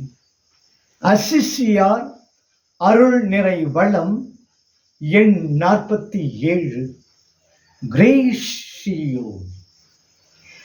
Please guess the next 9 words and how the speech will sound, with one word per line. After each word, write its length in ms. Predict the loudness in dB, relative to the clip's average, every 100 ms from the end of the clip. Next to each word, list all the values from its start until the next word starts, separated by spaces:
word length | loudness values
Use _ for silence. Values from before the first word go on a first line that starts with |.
| -20 _ -6
பிரான்சிஸ் 960 | 2 4 4 0 -6 -4 0 0 0 -10 -12
சமர்ப்பித்த 920 | -2 2 4 2 2 -2 -4 -2 0 2 0 -4 -12 _ _ _
உறுதியான 960 | -4 2 4 6 4 6 6 6 6 6 4 2 -2
விதியை 480 | -6 -4 -2 0 0 -2 -6 -10 -20 _ _ _ _ _ _ _ _ _ _ _ -20 -20 _ 2
திருத்தந்தை 720 | 4 4 4 4 4 4 2 0 -8 -16 _ _
அங்கீகரித்த 800 | -6 -2 0 0 2 2 0 -6 -2 -2
நேரத்தில், 680 | 0 0 0 -2 -4 -4 -4 -6 -10 -16 _ _ _ _ _ _ _ _ _
பிரான்சிஸ் 840 | 2 2 2 -2 -8 -4 -4 -6 -12 -20 _ _ _ _ _ -6
கிரேசியோ 920 | 2 4 2 -2 -6 0 4 6